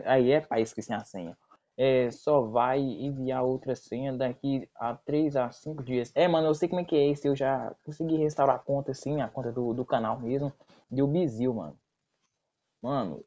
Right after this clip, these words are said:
se quiser treinar comigo, manda só chamar a partida clássica para a gente treinar.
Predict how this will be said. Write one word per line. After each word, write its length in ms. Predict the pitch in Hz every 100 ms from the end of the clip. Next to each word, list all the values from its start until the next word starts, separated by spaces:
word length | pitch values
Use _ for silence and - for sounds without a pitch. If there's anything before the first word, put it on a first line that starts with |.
| _
se 360 | - - 143
quiser 600 | 156 156 101 104 131 135 139
treinar 1120 | 151 110 120 104 127 143 147 147 143 135 131
comigo, 400 | 127 127 160 143
manda 260 | 139 147 143
só 200 | - 143
chamar 340 | 143 127 127
a 40 | 127
partida 640 | 120 117 - 127 127 117
clássica 480 | 104 98 127 139 117
para 340 | 110 123 117
a 80 | 110
gente 320 | 120 123 123
treinar. 320 | 139 127 120